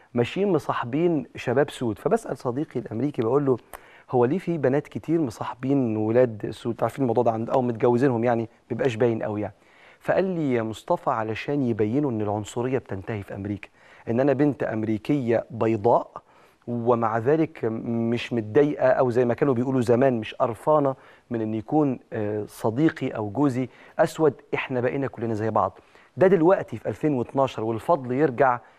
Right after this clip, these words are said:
بعد رب العالمين جل في علاه لناس تعبت من صغرها علشان، ومشيت آلاف الكيلومترات وضحت وما نامتش الليالي من التعب علشان الأجيال اللي بعد كده.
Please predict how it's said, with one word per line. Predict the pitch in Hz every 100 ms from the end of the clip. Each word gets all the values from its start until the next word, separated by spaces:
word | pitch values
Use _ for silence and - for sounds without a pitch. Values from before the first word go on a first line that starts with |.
| _
بعد | 120 113 123
رب | 117 104
العالمين | 101 104 110 123
جل | 104 120 107
في | -
علاه | 101 110 135 139
لناس | 127 127 - - -
تعبت | 185 147 131 - - - - - -
من | 123
صغرها | - 127 110 139 143
علشان، | 127 107 107 - 143 135 - - _
ومشيت | 127 131 160 - - 139 -
آلاف | 160 180
الكيلومترات | 151 - 147 127 - 147 -
وضحت | 135 151 - - 143 - - _ _ 147
وما | 147
نامتش | 139 196 - -
الليالي | 147 143 139 170 208 170
من | 139
التعب | 135 190 165 160 123 - _ -
علشان | 110 110 - 151
الأجيال | 127 - 127 117 147
اللي | 127
بعد | 113 107 113
كده. | 143 135